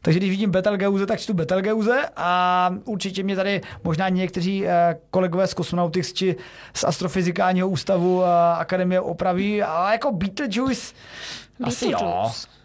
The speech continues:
Speaker 1: Asi, asi bych tipl, že je to Beetlejuice, protože, ale zase původní název, dobře, tak víš co? Wikipedie. Wikipedie,
Speaker 2: Ok.
Speaker 1: Betelgeuse,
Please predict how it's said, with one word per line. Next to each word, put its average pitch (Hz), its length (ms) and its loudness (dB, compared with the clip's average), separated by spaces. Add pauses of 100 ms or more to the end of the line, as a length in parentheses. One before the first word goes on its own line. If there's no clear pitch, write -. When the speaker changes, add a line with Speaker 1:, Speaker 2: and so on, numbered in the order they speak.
Speaker 1:
Asi, - 260 -6
asi 147 220 -4
bych 202 160 -4
tipl, 196 320 -2
že 180 120 0
je 202 40 0
to 220 140 -2
Beetlejuice, 170 540 -2
protože, 185 580 0
ale 185 140 2
zase 185 320 2 (1120)
původní 202 380 0
název, 151 300 -4
dobře, 160 260 -2
tak 127 140 -8 (200)
víš 208 160 2
co? 170 320 0 (180)
Wikipedie. 117 560 -4 (300)
Wikipedie, 139 680 -4
Speaker 2:
Ok. 127 80 -10
Speaker 1:
Betelgeuse, 131 720 -4